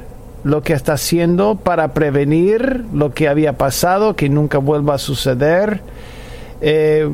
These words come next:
revisiones periódicas donde la persona, la, la pareja puede ver su teléfono o ver las contraseñas. Tal vez un meca-, un mecanismo de reporte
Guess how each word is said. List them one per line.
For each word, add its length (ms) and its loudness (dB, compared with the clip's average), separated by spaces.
revisiones 840 2
periódicas 840 0
donde 320 2
la 180 0
persona, 840 0
la, 380 2
la 160 2
pareja 500 2
puede 420 2
ver 640 2
su 240 0
teléfono 800 2
o 180 2
ver 520 2
las 200 0
contraseñas. 1080 0
Tal 180 0
vez 280 0
un 120 2
meca-, 300 0
un 140 2
mecanismo 720 2
de 160 2
reporte 800 0